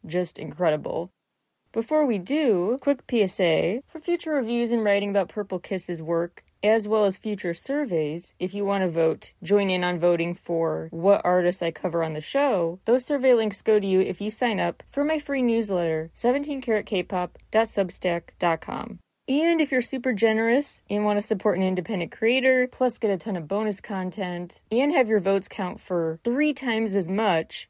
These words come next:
as the free subscribers, you could become a paying one too. But either way, you do get a survey link, so my artist-specific episodes are based on your preferences. Seventeen karat K pop dot substack dot com. Even the free signups, every signup really does help.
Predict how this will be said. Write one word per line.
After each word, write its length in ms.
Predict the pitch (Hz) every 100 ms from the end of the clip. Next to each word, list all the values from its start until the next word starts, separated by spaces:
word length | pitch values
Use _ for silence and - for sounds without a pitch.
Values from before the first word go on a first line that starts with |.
| -
as 220 | 190 165
the 80 | 175
free 220 | - 247
subscribers, 880 | - 170 - 170 160 156 160 185 -
you 100 | 196
could 140 | 196 214
become 240 | 202 202
a 60 | 180
paying 340 | 208 180 165
one 200 | 165 156
too. 300 | - - 185 _
But 120 | 208
either 240 | 247 254
way, 160 | 226 208
you 120 | 196
do 160 | 165 208
get 140 | 226
a 60 | 214
survey 420 | - 185 170 170
link, 440 | 165 165 165 - _
so 240 | - 208
my 120 | 190
artist-specific 680 | - 208 208 - 196 196 180
episodes 560 | 185 - - 175 165 170
are 260 | 170 170 -
based 240 | 233 240
on 100 | 226
your 120 | 202
preferences. 800 | 180 165 165 - 156 - - - -
Seventeen 480 | - 233 285 277 262
karat 240 | 202 220
K 180 | 247 175
pop 360 | - 175 175 - -
dot 180 | 226
substack 580 | - 214 196 - 190 190 _
dot 240 | 185 175
com. 440 | - 180 165 170 170 -
Even 260 | 208 240
the 80 | 247
free 240 | - 214 208
signups, 640 | 196 185 180 170 - - -
every 260 | 185 208
signup 380 | 202 196 175 165
really 200 | 180 170
does 260 | 165 165 151
help. 380 | 160 151 147